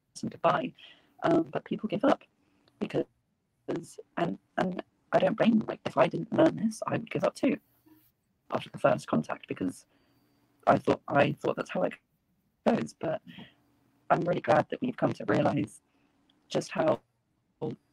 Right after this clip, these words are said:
important follow-up is, and it can be fun. Like, I fu-, the,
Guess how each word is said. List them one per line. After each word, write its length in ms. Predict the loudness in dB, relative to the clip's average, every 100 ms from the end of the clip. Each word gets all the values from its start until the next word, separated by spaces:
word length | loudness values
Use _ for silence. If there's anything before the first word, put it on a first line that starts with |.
| -8
important 400 | -2 -2 -2 4
follow-up 300 | 6 6 2
is, 180 | -6 -4
and 320 | -4 -2 -4 -8 _ _ -4
it 80 |
can 100 | 0 -2
be 80 |
fun. 360 | 0 2 6 4 2 _ _
Like, 120 | 0 2
I 80 | 2
fu-, 420 | 2 0 -2 2
the, 240 | 4 4